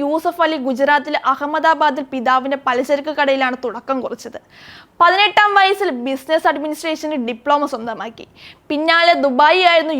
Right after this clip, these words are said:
യൂസഫ് അലിയുടെ ലക്ഷ്യം. അവിടെ ഒരു ഗ്രോസറി ഷോപ്പ് തുടങ്ങാനായിരുന്നു വിമാനം കയറിയത്.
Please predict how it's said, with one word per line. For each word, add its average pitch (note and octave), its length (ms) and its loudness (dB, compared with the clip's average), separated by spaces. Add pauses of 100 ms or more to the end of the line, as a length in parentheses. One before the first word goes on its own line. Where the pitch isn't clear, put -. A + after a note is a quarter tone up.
യൂസഫ് C4 360 -2
അലിയുടെ C4+ 320 0
ലക്ഷ്യം. - 400 -8 (440)
അവിടെ D4 220 4
ഒരു D#4+ 100 -2 (120)
ഗ്രോസറി D4 540 2
ഷോപ്പ് E4+ 260 -2
തുടങ്ങാനായിരുന്നു D#4+ 680 -2
വിമാനം B3+ 420 0
കയറിയത്. G3+ 440 -6